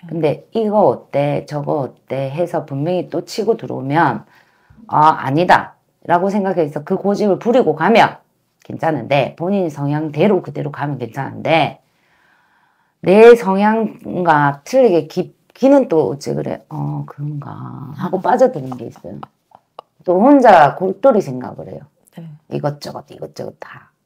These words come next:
Speaker 1: 안, 안 해도 될 걱정들을 본인은 가지고 와서 하는 게 단점이야. <laughs> 그지? 음. 그래서 하지 마라, 그 얘기를 해드리고 싶다.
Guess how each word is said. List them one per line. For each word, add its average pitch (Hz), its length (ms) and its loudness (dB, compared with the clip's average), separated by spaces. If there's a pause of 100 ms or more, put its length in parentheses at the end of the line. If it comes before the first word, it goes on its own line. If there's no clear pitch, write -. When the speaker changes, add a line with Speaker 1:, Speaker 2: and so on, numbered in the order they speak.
(140)
Speaker 1:
안, 160 580 -2
안 147 220 -2
해도 214 240 2
될 143 200 -6
걱정들을 160 840 -2 (460)
본인은 170 560 -2
가지고 214 400 0
와서 123 240 -4
하는 127 200 -12
게 202 260 -4 (600)
단점이야. 151 580 -6
<laughs> - 960 -20
그지? 285 460 4 (800)
음. 143 340 -10 (1000)
그래서 127 640 0 (560)
하지 151 180 -6
마라, 139 360 -6
그 131 100 -12
얘기를 123 440 -10
해드리고 165 340 -18
싶다. - 340 -20